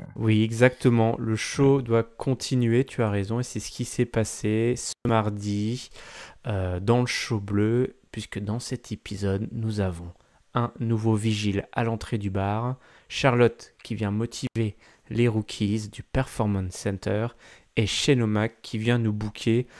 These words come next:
Speaker 1: les cinq prochains pay-per-view. <laughs> C'est, voilà, <laughs> un gros programme, euh, qui nous attend. Mais les New Day sont là, c'est eux qui ouvrent le show,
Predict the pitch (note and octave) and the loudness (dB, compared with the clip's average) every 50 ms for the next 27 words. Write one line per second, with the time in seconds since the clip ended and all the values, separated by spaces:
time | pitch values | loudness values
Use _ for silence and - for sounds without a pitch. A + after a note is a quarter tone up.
0 | - - - - - A2+ G#2 - - - C3 C3 B2+ - - - A2 - - - | -20 -20 -20 -6 -2 -2 -2 0 2 4 4 4 2 2 0 2 2 2 2 2
1 | B2 A#2+ - - - _ - B2+ A#2+ - - A#2 G#2 G2 G2+ F#2+ G2+ G2+ A2 A#2 | 2 0 0 -2 -6 _ 0 0 0 2 0 0 2 2 0 0 2 4 4 4
2 | C3 C3+ - - - - - _ - - - - - - - - - - - - | 4 2 -2 -8 -18 -18 -20 _ -20 -20 -20 -20 -20 -20 -20 -20 -20 -20 -20 -20
3 | - - - - - - D#3 - - - - F#3+ - A#2+ B2+ C#3+ E3 D#3+ A2+ - | -20 -20 -20 -8 -4 -4 -4 -4 -4 -6 -6 -2 4 8 10 12 12 12 10 8
4 | - A2+ G#2 - - - - D3+ - - - D#3+ - - - - - - - - | 4 2 0 0 0 0 0 0 2 0 -2 -2 -2 -6 -18 -20 -20 -20 -6 0
5 | - C3 C3+ C#3 C3 - B2+ B2+ D3+ D#3 - - - C3 C3 C3 B2+ B2+ C#3 D#3 | 2 4 4 4 4 6 8 8 8 8 6 4 4 6 6 6 4 4 4 4
6 | F3 E3+ D#3+ D#3+ - - - - - - - - - - - - - - A#2+ A2 | 4 2 2 0 -2 -6 -14 -14 -14 -14 -14 -16 -18 -18 -20 -12 -4 -2 0 0
7 | G#2+ G#2+ - - - D3+ E3 B2 B2+ B2 D3 F3+ - - - A#2 C3+ C3 - - | 0 0 -2 -4 -4 -2 0 2 4 4 4 4 4 2 2 4 2 4 4 2
8 | A#2+ G#2 G2 F2+ - - - _ _ _ _ - B2+ D3 G3+ C4+ C#4 - _ _ | 2 2 0 -2 -8 -14 -20 _ _ _ _ 2 4 4 4 4 2 -4 _ _
9 | _ - - _ _ _ _ _ _ _ _ _ _ - C3 B2+ C3 C3 B2+ A#2 | _ -20 -20 _ _ _ _ _ _ _ _ _ _ 0 4 4 6 6 6 6
10 | B2 D3+ D3+ - - G#2 G2 F#2 F#2+ A#2+ - - - - A2+ - - - B2 A2+ | 4 2 0 0 -2 -2 -2 0 -2 -2 -4 -4 -2 -2 -2 0 0 0 2 2
11 | G#2+ G#2 F#2 F2+ F2+ - - - G2+ A#2+ D3 | 2 2 0 -2 -2 -2 -2 0 0 -2 -2